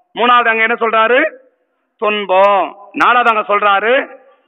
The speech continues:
கீ-, கீ-, என்ன, நாங்க, நான் என்ன, நாங்க என்ன செய்யறோம்? துன்பப்படுறோம். ரெண்டாவது என்ன சொல்ல? மடிந்து போகுது, கீழே தள்ளப்படுது. நாலு கருத்தங்க சொல்றான். அப்போ குறிப்பா என்ன சொன்னா, நாம் சந்திக்கிற ஒரு போராட்டம். என்ன போராட்டம் அப்படின்னா,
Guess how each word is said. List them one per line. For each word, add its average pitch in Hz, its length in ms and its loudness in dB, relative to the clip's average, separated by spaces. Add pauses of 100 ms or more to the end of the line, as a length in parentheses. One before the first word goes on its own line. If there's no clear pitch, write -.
(580)
கீ-, 214 220 0
கீ-, 208 320 -2
என்ன, 208 200 -2
நாங்க, 208 240 0
நான் 202 120 0
என்ன, 214 240 -2
நாங்க 208 240 -2
என்ன 226 100 0
செய்யறோம்? 214 280 -4
துன்பப்படுறோம். 220 580 -2
ரெண்டாவது 220 160 -2
என்ன 226 120 -2
சொல்ல? 247 300 -2 (340)
மடிந்து 233 500 -4
போகுது, 214 260 -2
கீழே 254 500 -2 (260)
தள்ளப்படுது. 180 640 -6
நாலு 226 760 0
கருத்தங்க 180 400 -6
சொல்றான். 147 360 -6 (560)
அப்போ 302 220 0
குறிப்பா 311 380 -2
என்ன 330 140 -2
சொன்னா, 233 640 -2
நாம் 247 300 -2
சந்திக்கிற 320 560 0
ஒரு 285 160 0
போராட்டம். 226 680 -2
என்ன 233 200 -4
போராட்டம் 240 500 -4
அப்படின்னா, 185 400 -2